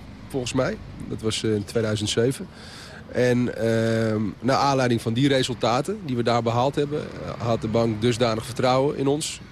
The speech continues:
om door te kunnen groeien. En, ehm, we hebben ook een heleboel gewoon zelf weten te doen.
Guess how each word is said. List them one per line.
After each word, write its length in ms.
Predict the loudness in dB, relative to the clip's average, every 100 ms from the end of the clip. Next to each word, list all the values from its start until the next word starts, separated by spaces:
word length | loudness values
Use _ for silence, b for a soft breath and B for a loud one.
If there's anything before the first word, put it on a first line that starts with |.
| -6
om 180 | -2 4
door 180 | 4 2
te 80 |
kunnen 220 | 0 0 0
groeien. 360 | 0 0 0
En, 260 | 0 -2 -4 -4
ehm, 340 | 0 2 2 0 -4 -8 -12 -14 -14 -14 -14 -14 -10 -2
we 80 | 2
hebben 640 | 4 4 4 4 4 2 0
ook 160 | 0
een 80 | 2
heleboel 320 | 2 4 2
gewoon 240 | 2 2 4
zelf 280 | 4 2
weten 280 | 2 2 0
te 100 | -8
doen. 180 | -6